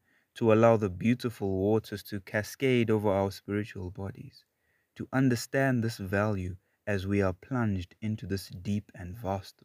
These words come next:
body of water. The baptism of Christ. Then Jesus came from Galilee to John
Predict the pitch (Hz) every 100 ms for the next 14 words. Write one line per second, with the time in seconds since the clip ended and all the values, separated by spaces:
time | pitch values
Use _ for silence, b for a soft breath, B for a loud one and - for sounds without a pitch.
0 | _ 95 98 95 117 _ _ 117 - 139
1 | 160 - 120 _ _ _ _ _ _ _
2 | _ _ _ _ _ _ _ _ - 98
3 | 107 113 - 95 90 90 95 - - -
4 | - - _ _ _ _ _ _ _ _
5 | _ _ _ - 120 151 160 190 160 139
6 | - 139 143 - 113 98 110 107 95 92
7 | 101 - 104 113 101 87 87